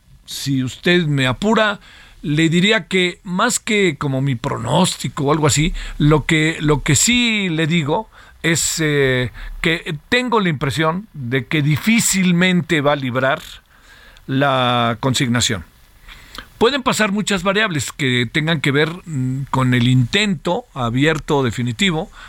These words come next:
de, este, de, de, de, de, de que se, de que se dé la consigna, para decirlo claro, pero que pudiera eventualmente llevar el proceso en libertad o en su casa, todo el proceso, por lo que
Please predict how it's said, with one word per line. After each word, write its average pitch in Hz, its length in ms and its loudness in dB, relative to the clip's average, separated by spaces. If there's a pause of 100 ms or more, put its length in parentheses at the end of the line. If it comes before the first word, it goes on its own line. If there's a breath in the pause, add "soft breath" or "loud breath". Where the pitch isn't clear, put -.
(120)
de, 160 420 0 (280 loud breath)
este, 120 480 0
de, 120 320 0
de, 117 320 0 (1040 loud breath)
de, 123 220 2
de, 131 500 0 (160)
de 123 220 0
que 135 180 0
se, 170 260 2 (160)
de 160 140 4
que 170 140 0
se 165 180 0
dé 220 160 2
la 190 140 -2
consigna, 160 640 -8 (360)
para 120 480 -8
decirlo 120 720 -6 (320 loud breath)
claro, 170 360 -2 (420 loud breath)
pero 233 340 2
que 196 260 -2 (200)
pudiera 160 340 -2
eventualmente 147 720 -2
llevar 123 220 2
el 120 60 -2
proceso 113 920 0 (400 loud breath)
en 117 320 4
libertad 170 560 2
o 147 80 -8
en 117 60 -6
su 165 160 -6
casa, 190 440 -2 (120)
todo 127 180 -2
el 139 80 -2
proceso, 165 420 -2
por 180 380 2
lo 180 180 2
que 175 320 -2